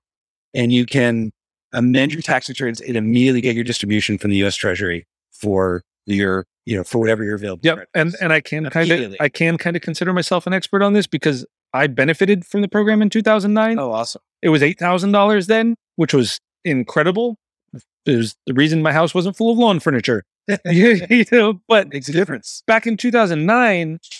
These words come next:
Speaker 2: it was literally a one pager. I filled out the information and then maybe, like, a copy of the note or something. I think I mailed it into the I R S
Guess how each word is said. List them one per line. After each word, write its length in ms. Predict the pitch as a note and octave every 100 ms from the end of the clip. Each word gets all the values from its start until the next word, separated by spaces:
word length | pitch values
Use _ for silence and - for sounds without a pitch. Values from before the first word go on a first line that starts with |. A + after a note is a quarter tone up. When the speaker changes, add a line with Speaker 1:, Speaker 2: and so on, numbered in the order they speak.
| -
Speaker 2:
it 60 | -
was 180 | D#3 C3+
literally 480 | A3+ F#4 A#3+ E3 C#3+
a 80 |
one 400 | B2+ A#2 B2+ D3
pager. 400 | C3 A#2+ G#2 F#2 - _ -
I 40 |
filled 260 | A#2+ E3 D3
out 140 | D3
the 80 | D3+
information 680 | C#3 D3+ C#3 C#3 D#3 C#3 C3+ - _ _ _ _ _
and 160 | D#3+ D3
then 300 | C#3 B2+ A2+ _
maybe, 300 | C3+ C3 C3+
like, 120 | C3
a 60 | -
copy 300 | - C#3+ D3+
of 120 | B2
the 40 | B2+
note 280 | C3+ D3+ -
or 80 | E3+
something. 400 | - E3 F3+ F3
I 80 |
think 200 | D3+ D#3
I 40 | D3
mailed 200 | C#3 C#3
it 140 | C#3+
into 180 | C#3 C3
the 140 | C#3 B2
I 160 | A2+
R 100 | A2 D3
S 260 | F#3 -